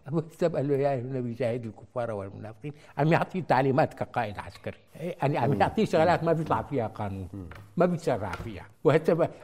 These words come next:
Speaker 1: قال له يا أيها النبي قل لأزواجك وبناتك ونساء المؤمنين يدنين عليهن من جلابيبهن ذلك أدنى أن يعرفن فلا يؤذين. تعرف ليش؟ في بلد بالعالم بيطلع قانون مرة شو تلبس؟
Speaker 2: لا، لكن يطلع معايير.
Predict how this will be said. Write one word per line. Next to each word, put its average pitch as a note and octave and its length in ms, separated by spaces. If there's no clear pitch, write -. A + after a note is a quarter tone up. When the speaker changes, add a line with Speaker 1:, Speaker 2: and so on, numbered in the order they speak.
Speaker 1:
قال F3 140
له F3 60
يا F3 240
أيها D3 160
النبي D#3 280
قل D3 180
لأزواجك D#3+ 600
وبناتك D3 520
ونساء C3+ 460
المؤمنين D3 480
يدنين D3 280
عليهن D3 420
من D3 80
جلابيبهن D3+ 640
ذلك E3 300
أدنى D#3+ 280
أن D3+ 60
يعرفن D3+ 360
فلا B2+ 160
يؤذين. A2+ 360
تعرف F3 360
ليش؟ F3 200
في A#3 220
بلد F3+ 340
بالعالم C#3+ 480
بيطلع D#3+ 340
قانون D3 420
مرة C#3 200
شو B2+ 160
تلبس؟ C3 420
Speaker 2:
لا، D3 240
لكن A#2 320
يطلع D#3 260
معايير. C#3+ 600